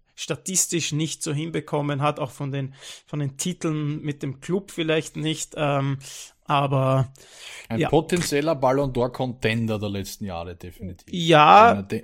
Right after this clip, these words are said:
Speaker 2: wenn er denn seine Qualität immer abgerufen hätte.
Speaker 1: Und wenn er es eben auch konstant für ein Jahr, äh, wirklich
Speaker 2: Ja.
Speaker 1: so rübergebracht
Speaker 2: Genau.
Speaker 1: hätte, ähm, aber ganz klar für mich Griezmann over
Speaker 2: Yes.
Speaker 1: Martinez.
Speaker 2: Mhm.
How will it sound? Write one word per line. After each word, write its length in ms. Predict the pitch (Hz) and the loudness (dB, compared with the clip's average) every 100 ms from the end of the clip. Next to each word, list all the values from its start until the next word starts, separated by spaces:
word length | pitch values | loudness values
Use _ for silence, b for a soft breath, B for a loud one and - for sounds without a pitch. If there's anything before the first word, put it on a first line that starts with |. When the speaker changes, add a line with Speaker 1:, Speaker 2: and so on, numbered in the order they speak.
| 110 | -2
Speaker 2:
wenn 180 | 131 170 | 0 0
er 120 | 151 | 0
denn 240 | 135 147 | -2 -2
seine 240 | 131 123 117 | -2 -4 -4
Qualität 520 | 117 113 113 123 - | -4 -4 -4 -8 -6
immer 220 | 135 143 | -8 -8
abgerufen 480 | 117 - 113 107 107 | -10 -12 -14 -12 -10
hätte. 220 | 104 - | -12 -10
Speaker 1:
Und 200 | 165 151 | -12 -6
wenn 180 | 156 180 | -2 0
er 60 | 214 | 0
es 240 | 202 - | 0 0
eben 260 | 175 185 185 | -2 -2 0
auch 220 | 165 165 | 0 0
konstant 580 | 175 160 - 147 165 - | -4 -2 0 0 0 -2
für 160 | 175 151 | -2 0
ein 280 | 156 165 | 0 0
Jahr, 560 | 143 135 139 151 160 - | 0 4 6 6 4 -2
äh, 500 | 147 147 143 147 156 | -2 0 0 0 -2
wirklich 180 | 151 - | -6 -2
Speaker 2:
Ja. 40 | - | -2
Speaker 1:
so 120 | 151 | -2
rübergebracht 680 | 131 139 139 131 - 139 - | -4 -4 -6 -8 -10 -6 -2
Speaker 2:
Genau. 240 | 131 107 - | -2 -4 -2
Speaker 1:
hätte, 540 | 175 202 214 196 202 B B B | 0 0 0 0 -2 B B B
ähm, 380 | 156 151 147 151 | 0 0 0 -2
aber 320 | 151 143 147 | 0 2 2
ganz 320 | 139 135 135 - | 0 -2 -4 -4
klar 240 | 131 131 | -2 -2
für 140 | - | -2
mich 220 | 127 127 - | -4 -4 -6
Griezmann 600 | 131 123 131 127 127 - | -4 -2 -2 -4 -6 -4
over 460 | 147 131 135 127 113 | -2 -2 -2 -2 0
Speaker 2:
Yes. 220 | 120 117 | 0 0
Speaker 1:
Martinez. 800 | 135 135 143 135 127 120 - - - | -2 -4 -4 -4 -2 0 -2 -6 -10
Speaker 2:
Mhm. 400 | 123 110 120 | -6 -2 -2